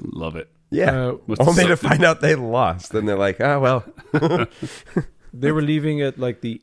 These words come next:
Speaker 3: eighth minute.
Speaker 2: <laughs> Yeah. Yeah, they showed a whole stream of them <laughs> leaving out. Oh, that's good. Only Spurs. This is the most
Speaker 3: And
Speaker 2: Spurs the Spurs have ever
Speaker 3: get
Speaker 2: been.
Speaker 3: the early train back to London. Yeah.
Speaker 2: Well, doesn't matter.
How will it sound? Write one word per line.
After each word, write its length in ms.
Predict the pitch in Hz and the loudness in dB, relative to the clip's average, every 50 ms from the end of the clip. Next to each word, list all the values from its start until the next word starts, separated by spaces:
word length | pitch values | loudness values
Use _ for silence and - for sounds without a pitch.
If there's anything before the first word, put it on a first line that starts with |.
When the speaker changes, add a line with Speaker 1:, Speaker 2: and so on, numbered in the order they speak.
| _ | _
Speaker 3:
eighth 360 | - 139 135 127 - - - - | -6 -6 -6 -6 -6 -10 -14 -12
minute. 260 | 123 113 - - - - - 123 160 127 - | -12 -14 -14 -12 -6 -4 -2 0 0 -2 -2
Speaker 2:
<laughs> 420 | - - - - - 196 180 - - | 0 0 0 2 4 2 2 4 4
Yeah. 280 | 185 175 151 - 131 - - - - - 131 - | 4 4 2 0 -4 -8 -8 -20 -20 -12 -4 2
Yeah, 120 | - 151 | 2 4
they 120 | 143 143 151 | 4 4 2
showed 220 | 143 143 165 151 | 2 4 4 4
a 80 | 156 147 | 4 4
whole 180 | 147 156 165 | 4 2 2
stream 460 | 143 - - - 135 139 147 151 151 143 | 2 -2 -2 0 2 2 2 4 2 2
of 200 | 127 110 139 - | 0 0 0 0
them 160 | 196 190 - | 2 0 2
<laughs> 40 | - | 4
leaving 540 | 190 - - 208 202 190 - - 180 170 156 - | 2 2 2 2 2 2 2 2 2 0 0 2
out. 360 | - - 160 - - - - - - - _ _ _ - - _ _ _ _ _ _ _ - - - - - - - _ - | 2 2 2 2 2 -2 -2 -6 -8 -16 _ _ _ -20 -20 _ _ _ _ _ _ _ -20 -20 -20 -20 -20 -20 -20 _ -6
Oh, 300 | - 95 110 135 131 123 | -2 0 2 2 2 2
that's 240 | 120 117 110 95 - | 2 0 -2 -4 -6
good. 280 | - - 90 87 82 - | -2 0 0 0 0 0
Only 280 | - - 139 151 170 160 | 0 2 2 4 2 0
Spurs. 460 | - - - 104 87 80 80 - - _ _ - | 0 0 -2 0 0 -2 -4 -10 -20 _ _ -6
This 180 | - 127 127 170 | -4 -2 0 0
is 140 | 170 147 | -2 2
the 100 | 135 156 | 2 0
most 160 | 147 139 135 135 | 2 4 2 2
Speaker 3:
And 100 | 139 135 | 2 0
Speaker 2:
Spurs 600 | - - - 123 113 110 101 90 78 - - - _ - | -4 -4 -2 0 0 0 0 -4 -8 -12 -16 -14 _ -4
the 120 | 107 104 | -4 -4
Spurs 400 | - - - - 107 98 95 - | -4 -6 -4 -2 -2 -2 -2 -4
have 200 | 101 90 82 - - | -6 -6 -6 -6 -4
ever 240 | - 104 101 85 92 | -2 -2 0 0 0
Speaker 3:
get 140 | - 139 - | 0 0 -2
Speaker 2:
been. 120 | 147 143 | -2 -2
Speaker 3:
the 80 | 131 143 | 0 2
early 200 | 143 147 135 127 | 2 2 0 -2
train 260 | - - 156 147 139 | -2 0 0 0 0
back 220 | 131 143 139 - | 0 -2 -2 -2
to 80 | - 135 | -4 -2
London. 880 | 131 135 139 143 139 143 143 139 135 135 127 117 117 120 123 123 117 127 _ _ - - _ _ _ _ - | -2 0 0 0 0 -2 -2 -4 -4 -6 -6 -6 -6 -6 -6 -8 -10 -14 _ _ -20 -20 _ _ _ _ -8
Yeah. 80 | - | -4
Speaker 2:
Well, 200 | 78 107 123 127 - - _ _ _ _ _ _ _ _ _ _ _ _ _ _ _ _ _ _ _ _ _ _ _ | -4 -4 -4 -6 -8 -18 _ _ _ _ _ _ _ _ _ _ _ _ _ _ _ _ _ _ _ _ _ _ _
doesn't 280 | - 98 101 113 110 113 | -2 -2 0 0 0 0
matter. 380 | 127 139 139 127 110 107 104 | 0 0 2 2 0 0 -2